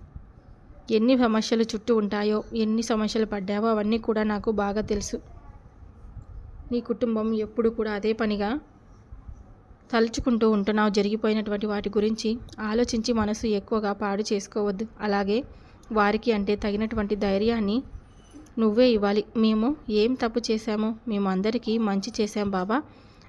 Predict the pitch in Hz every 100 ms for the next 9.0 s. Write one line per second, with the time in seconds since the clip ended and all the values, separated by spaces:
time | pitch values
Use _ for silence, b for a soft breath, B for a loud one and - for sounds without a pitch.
0 | - 202 202 220 214 214 208 208 202 196
1 | 196 196 233 226 240 233 220 196 190 214
2 | 214 214 202 202 202 208 - B B B
3 | - - - - - - 214 214 240 269
4 | 262 233 226 214 214 196 - 226 233 233
5 | 214 214 208 196 226 240 - - 196 190
6 | 226 233 214 214 214 196 214 208 - -
7 | - - - - - - 226 208 214 262
8 | 254 220 208 220 208 208 214 202 220 226